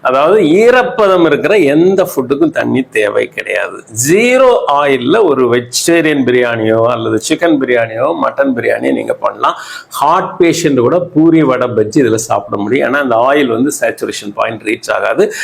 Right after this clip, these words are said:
சம்திங் அமேசிங்கான ஒரு ப்ராடக்ட் தான் இன்னைக்கு வந்து நமக்கு வந்து பார்க்க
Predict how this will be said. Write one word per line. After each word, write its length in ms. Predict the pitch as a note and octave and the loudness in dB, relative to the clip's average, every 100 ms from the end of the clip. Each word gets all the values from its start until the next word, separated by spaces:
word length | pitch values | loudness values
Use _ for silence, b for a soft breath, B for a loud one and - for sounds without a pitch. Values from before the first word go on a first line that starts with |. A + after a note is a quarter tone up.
| B B | B B
சம்திங் 440 | - C3+ C3+ D#3+ | -6 -4 -2 -2
அமேசிங்கான 1000 | C3 B2+ F3+ A3+ A#3+ G3+ G#3 G3+ G3+ G3+ | 0 0 2 2 2 2 2 2 2 2
ஒரு 360 | D3 C3 A#2+ - | 2 2 0 -2
ப்ராடக்ட் 680 | C3 B2+ C3+ C3+ - - A2 | -2 0 0 -4 -8 -4 -2
தான் 220 | D#3+ G3 | 0 0
இன்னைக்கு 280 | B2 A2+ A2+ | -2 -2 -2
வந்து 180 | A2+ | -2
நமக்கு 300 | C3+ G#2+ G#2+ | -2 -2 -4
வந்து 480 | F#2+ F#2+ G#2+ C3 - - | -6 -8 -4 -2 -2 -4
பார்க்க 320 | F#2+ - - | -6 -6 -10